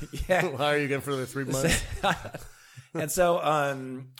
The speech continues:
Speaker 1: that's the goal of our festival, is to do that, is to, to raise awareness and get the money in. Now, our first one, uh, is more of a fundraiser than a fundraiser. So,
Speaker 2: Mm-hmm.
Speaker 1: uh,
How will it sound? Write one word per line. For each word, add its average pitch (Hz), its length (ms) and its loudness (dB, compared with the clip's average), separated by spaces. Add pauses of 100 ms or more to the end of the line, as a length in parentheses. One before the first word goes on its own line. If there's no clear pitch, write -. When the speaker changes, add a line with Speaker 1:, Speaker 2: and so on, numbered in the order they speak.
Speaker 1:
that's 151 260 -2
the 131 120 2
goal 127 300 2
of 113 80 2
our 104 120 4
festival, 95 540 -4
is 85 120 -10
to 90 120 -12
do 85 160 -10
that, 85 340 -8 (200)
is 87 260 -12
to, 78 240 -16 (260)
to 95 80 -16
raise 87 400 -10
awareness 90 640 -8 (400)
and 80 420 -12 (140)
get - 180 -18
the - 60 -18
money 87 260 -10
in. 85 140 -12
Now, 85 220 -12
our 92 120 -12
first - 360 -10
one, 95 500 -14
uh, 90 280 -14 (120)
is 85 480 -10 (160)
more 95 200 -12
of 85 100 -12
a - 20 -14
fundraiser 104 840 -6
than 95 120 -10
a - 40 -12
fundraiser. 95 680 -8
So, 135 320 -4 (480)
Speaker 2:
Mm-hmm. 92 100 -14
Speaker 1:
uh, 85 300 -10